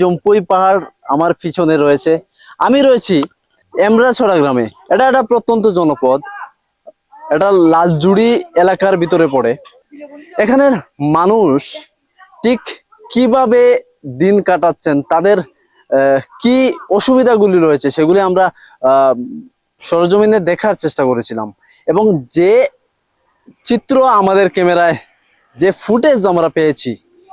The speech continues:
সেগুলি আপনাদের সাথে আমরা শেয়ার করব। আসলে কি বলতে হয়, আগস্ট মাস স্বাধীনতার মাস, এবং এই স্বাধীনতা,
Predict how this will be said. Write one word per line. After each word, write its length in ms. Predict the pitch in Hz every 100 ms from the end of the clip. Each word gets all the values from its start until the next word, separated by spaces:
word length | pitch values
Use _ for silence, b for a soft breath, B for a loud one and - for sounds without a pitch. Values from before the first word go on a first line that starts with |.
| -
সেগুলি 280 | - 185 240
আপনাদের 340 | 254 208 220 208
সাথে 220 | 208 180 170
আমরা 140 | 165
শেয়ার 320 | - 160 160
করব। 260 | 151 156 127 104 - _ B B B
আসলে 400 | - - 277 254 262 - _ _ _ _ _ _ -
কি 100 | 233
বলতে 280 | 214 208 196
হয়, 280 | 180 139 113 _ _ _ _ _ _ _ _ _
আগস্ট 340 | - 175 220 220
মাস 160 | 240 233
স্বাধীনতার 480 | 208 180 196 180 160
মাস, 220 | 123 107 - - _ _ _ _
এবং 240 | 156 196 233 190 220 b b b b b b _
এই 220 | 190 254 269 269 - _ _ _ _ _ _ _ _ -
স্বাধীনতা, 640 | - 190 247 240 220 233